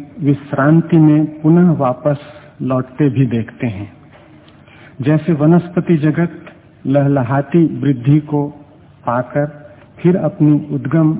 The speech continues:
भूमि में लौट जाता है, उद्गम को लौट जाना विश्रांति है। इसे ही अपनी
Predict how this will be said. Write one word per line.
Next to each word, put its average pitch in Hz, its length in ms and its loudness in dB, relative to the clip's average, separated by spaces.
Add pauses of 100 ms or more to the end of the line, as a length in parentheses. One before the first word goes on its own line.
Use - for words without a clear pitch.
भूमि 143 360 4 (340)
में 123 140 -2
लौट 120 320 -4
जाता 110 260 -8
है, 113 220 -8 (1300)
उद्गम 165 480 4
को 180 220 -2
लौट 151 360 2
जाना 156 300 0 (640)
विश्रांति 139 720 0
है। 165 180 -2 (1120)
इसे 175 260 2
ही 202 180 4 (160)
अपनी 165 360 2